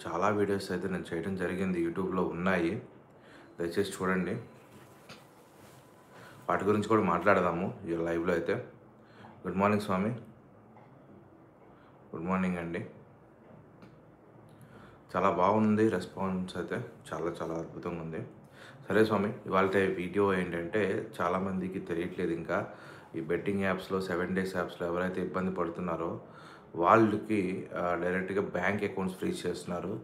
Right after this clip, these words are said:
అది నిన్న సైబర్ క్రైమ్ వాళ్ళతో మాట్లాడడం జరిగింది. సైబర్ క్రైమ్ వాళ్ళు చెప్పిన విషయాలు మీతో పంచుకునే ఒక ప్రయత్నం అయితే చేద్దామని చెప్పేసి ఈ వీడియో అయితే చేస్తున్నాను. అక్కడికి వెళ్ళి అక్కడ డిపార్ట్‌మెంట్ పర్సన్, ఎస్హెచ్ఓ గారితో మాట్లాడితే ఆయన చెప్పింది ఏంటంటే,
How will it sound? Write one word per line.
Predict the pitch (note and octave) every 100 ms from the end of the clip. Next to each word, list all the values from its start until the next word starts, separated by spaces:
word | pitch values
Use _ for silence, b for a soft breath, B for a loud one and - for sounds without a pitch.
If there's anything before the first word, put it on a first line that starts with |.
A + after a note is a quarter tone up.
| - B B B
అది | - F2 F#2 F2+ F2+ F#2 F#2+ -
నిన్న | G2 G2+ G#2 F#2+ F#2 G2 -
సైబర్ | F#2+ G2
క్రైమ్ | G#2 G#2+
వాళ్ళతో | G2+ F#2+ F#2+
మాట్లాడడం | F2+ E2 F2+ F2 F2
జరిగింది. | E2 E2+ F2 G2+
సైబర్ | A2 F#2 F#2+
క్రైమ్ | G2+ G#2 G2
వాళ్ళు | G2 F#2+ F#2+
చెప్పిన | F#2 G2+
విషయాలు | F#2+ F#2+ F#2 A#2 G#2+ F#2 A2 - B B B
మీతో | F2 F#2 G#2+ - F#2+
పంచుకునే | F#2+ F#2 - G#2 G2+
ఒక | F#2 -
ప్రయత్నం | F#2 F2+ -
అయితే | F#2+ F#2 -
చేద్దామని | E2+ F2+ F2+ F2
చెప్పేసి | E2 F2 E2 G2+ F#2 E2+
ఈ | F2+
వీడియో | E2 E2+ F2
అయితే | E2 E2+
చేస్తున్నాను. | E2 E2 - E2+ E2 E2 B2 - - B B B
అక్కడికి | B F#2 F#2
వెళ్ళి | G2+ A2+
అక్కడ | A2+ G2
డిపార్ట్‌మెంట్ | F#2 F#2 G2+ G#2 G2
పర్సన్, | F#2+ F2+ G2 F#2 F2 F2+ F2+ E2+
ఎస్హెచ్ఓ | F2 - F#2+ G#2
గారితో | F#2+ F#2
మాట్లాడితే | E2+ E2+ E2+ F2+ E2 G#2+
ఆయన | E2+ F2
చెప్పింది | E2+ F2+ F#2+ F#2
ఏంటంటే, | E2+ F2 E2+ G#2+ C3